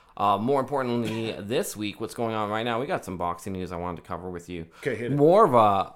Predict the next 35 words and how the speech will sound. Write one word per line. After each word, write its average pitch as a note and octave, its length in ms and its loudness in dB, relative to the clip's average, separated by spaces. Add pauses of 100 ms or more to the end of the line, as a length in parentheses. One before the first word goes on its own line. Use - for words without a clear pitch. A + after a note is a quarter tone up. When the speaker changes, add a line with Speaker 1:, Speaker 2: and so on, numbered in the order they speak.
Speaker 1:
throwback A#2 600 -2
to A2 180 -10
all A#2+ 220 0
of A2+ 80 -6
our A2 100 -2
guests. A2 400 -6
Quick - 280 -12
updates, - 800 -8
um, F#2 540 -6
for - 260 -8
those G2+ 240 -4
who G#2 60 -10
are F#2+ 80 -4
away G2 200 -4
this G2 160 -8
summer. F#2+ 360 -6 (600)
We F#2 60 -16
first A#2 300 -4
start A2 260 2
off G#2 280 0
with F#2+ 200 -6
our, F#2+ 540 -2
our F#2 320 -2
favorite G#2 400 -8
hunter, A2 560 -4 (200)
uh, F#2 200 -8
from G2 200 -6
Nova G2 280 -6
Scotia, G2+ 640 -8 (400)
tatted A2 360 -2
up A2 220 2
like F#2+ 140 -8
a F#2 40 -4
motherfucker. G2+ 840 -2 (280)
Speaker 2:
Razix. A2 600 -10